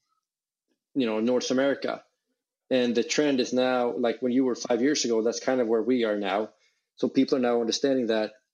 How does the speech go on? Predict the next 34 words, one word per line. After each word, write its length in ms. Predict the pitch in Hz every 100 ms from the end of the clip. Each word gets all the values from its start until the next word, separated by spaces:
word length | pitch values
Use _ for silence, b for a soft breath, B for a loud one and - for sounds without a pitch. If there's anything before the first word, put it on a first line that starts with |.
| _
you 80 | 127
know, 300 | 113 104 - _ - 208 _ -
you 120 | 127
can't 280 | - 127 113
just 200 | 120 107
run 200 | 113 113
a 40 |
hobby 300 | 104 131 123
anymore, 380 | 110 110 107 110
and 180 | 110 104
people 280 | 135 120 117
are 20 |
not 180 | 110 104
just 300 | 117 107 -
gonna 160 | 104
come 420 | 101 123 113 104 - _ _ b b b b _ _ -
through 240 | 131 123
the 40 | 117
door 240 | 117 113
with 140 | 113 107
the 80 |
money. 280 | 113 170 143
You 100 | 113
have 140 | 117 -
to 80 | 110
actually 240 | - 110
make 200 | 110 -
this 180 | 110 -
to 180 | 117 110
a, 180 | 107 -
a 40 |
business 440 | 107 117 - 113 -
where 400 | 110 107 101 -
you 240 | 110 104